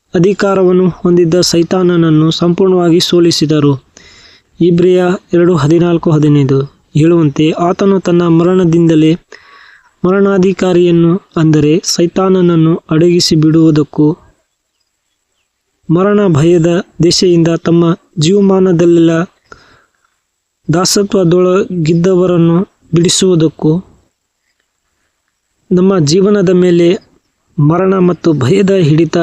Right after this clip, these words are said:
ಇನ್ನು ಮುಂದೆ ಇಲ್ಲ. ಪರಿಪೂರ್ಣವಾಗಿ ವಿಮೋಚನೆ. ಯೇಸು ಕ್ರಿಸ್ತನು ಕೇವಲ ಶಿಲುಬೆಯ ಮೇಲೆ ನಮ್ಮ ಪಾಪಗಳನ್ನು ಕ್ಷಮಿಸಲಿಲ್ಲ,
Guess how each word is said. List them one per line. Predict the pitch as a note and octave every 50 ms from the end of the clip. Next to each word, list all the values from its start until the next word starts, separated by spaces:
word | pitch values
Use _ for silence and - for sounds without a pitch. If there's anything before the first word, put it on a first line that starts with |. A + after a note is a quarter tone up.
| D#3+ - -
ಇನ್ನು | E3+ E3+ F3
ಮುಂದೆ | E3+ E3 E3 E3 D#3 E3+
ಇಲ್ಲ. | F3 E3+ D#3 D3 C#3+ C#3+ C#3+ C3+ C3 - - _ _ _ _ _
ಪರಿಪೂರ್ಣವಾಗಿ | - F3 F#3 G3 G3 F3+ - G3 F#3+ F3+ F#3 F3+ E3+ E3+ E3 D3+ D#3+ E3 E3+
ವಿಮೋಚನೆ. | - - E3 E3 E3+ F3+ E3+ - - D3+ D3+ D3 C#3 D3 - _ _ _ _ _ _ -
ಯೇಸು | G3+ A3 G#3 - G3
ಕ್ರಿಸ್ತನು | - G3+ - - G3 F3+ F3+ F3+ F3
ಕೇವಲ | - - F3 F3 E3+ F3 F3
ಶಿಲುಬೆಯ | E3+ - - F3 E3+ F#3 F3 F#3 F#3 F3+
ಮೇಲೆ | E3+ E3 E3+ E3 D#3+ E3 D#3+ D#3+ - _ _ -
ನಮ್ಮ | E3+ E3+ E3+ F3
ಪಾಪಗಳನ್ನು | D#3 - - F3+ F#3 F3+ - F#3 F3+ D#3+ F3+ F3 E3+ E3+ E3+ E3
ಕ್ಷಮಿಸಲಿಲ್ಲ, | - - - E3 E3+ F3 D#3+ - F3+ E3 D3+ D3+ C#3+ C#3 C#3